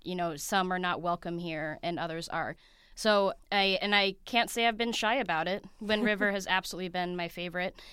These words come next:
Speaker 1: And it is, it has that Sundancey feel, but by no means is it slow or can't be attractive to a common audience.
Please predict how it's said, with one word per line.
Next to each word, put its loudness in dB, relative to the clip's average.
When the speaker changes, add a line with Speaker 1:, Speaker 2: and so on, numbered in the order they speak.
Speaker 1:
And 4
it 4
is, 4
it 2
has 2
that 2
Sundancey -2
feel, 2
but 0
by 0
no 0
means -4
is -4
it -2
slow 2
or 4
can't -2
be -4
attractive -2
to -6
a -8
common -4
audience. -10